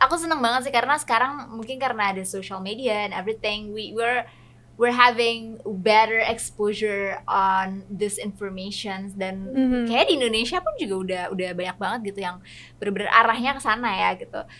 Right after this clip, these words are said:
Speaker 1: Terutama,
Speaker 2: Iya.
Speaker 1: terutama covid. Because of pandemic. Like, we're all kinda get, like, a bit cuckoo in our heads sometimes. So,
Speaker 2: Oh, yeah.
Speaker 1: yeah. Yeah, I think, I think we're, we're going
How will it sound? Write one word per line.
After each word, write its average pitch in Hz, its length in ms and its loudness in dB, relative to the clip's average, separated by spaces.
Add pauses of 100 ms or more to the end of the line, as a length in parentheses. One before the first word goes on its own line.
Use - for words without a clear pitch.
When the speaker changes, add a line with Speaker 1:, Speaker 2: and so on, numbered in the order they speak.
(140)
Speaker 1:
Terutama, 220 560 4
Speaker 2:
Iya. 254 300 4 (340)
Speaker 1:
terutama 285 400 10
covid. 262 460 10 (640)
Because 277 180 12
of 320 140 8
pandemic. 220 800 6 (160)
Like, 240 240 8
we're 254 160 10
all 285 80 12
kinda 294 240 8
get, 233 240 8
like, 226 180 8
a 240 80 4
bit 226 220 2
cuckoo 320 400 4
in 285 100 12
our 277 160 10
heads 262 380 8
sometimes. 311 720 6
So, 262 80 6 (320)
Speaker 2:
Oh, 233 80 4
yeah. 214 180 2
Speaker 1:
yeah. 202 380 6 (400)
Yeah, 240 240 -2
I - 220 4
think, 269 160 -6
I 262 80 -2
think 269 400 -12
we're, 262 240 4
we're 285 240 8
going 247 680 4